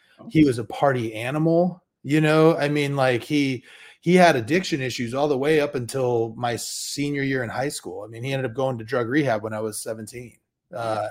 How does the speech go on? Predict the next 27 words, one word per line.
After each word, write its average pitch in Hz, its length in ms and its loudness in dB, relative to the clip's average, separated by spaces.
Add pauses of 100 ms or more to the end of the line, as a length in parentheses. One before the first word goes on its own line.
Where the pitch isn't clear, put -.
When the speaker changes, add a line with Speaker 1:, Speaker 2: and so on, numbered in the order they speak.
Speaker 2:
and 127 200 -2
so, 120 420 2
and 151 180 2
cleaned 180 260 6
up, 139 240 6
and 131 140 0
he's 135 160 -2
been 131 180 -4
clean 143 300 -2
ever 135 240 0
since. 165 480 -6
And 143 180 -10
he 127 140 -2
is, 117 180 -2
like, 110 380 -6 (760)
like, 110 440 0
A 170 200 8
plus 160 360 2
guy. 131 440 6
Like, 120 300 0
my, 139 260 2
I 147 40 8
have 151 100 6
a 147 60 4
little 135 180 0
sister, 139 400 -4
Sammy, 143 600 0